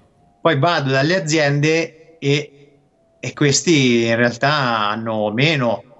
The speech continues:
opportunità occupazionali. È chiaro, un'azienda sana in teoria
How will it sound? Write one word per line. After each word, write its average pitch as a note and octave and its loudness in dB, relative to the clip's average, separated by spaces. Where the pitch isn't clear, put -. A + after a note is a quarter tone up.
opportunità B2+ 0
occupazionali. A#2+ -2
È - -20
chiaro, D3+ 0
un'azienda C3 0
sana D3+ -2
in C3 -4
teoria C3 0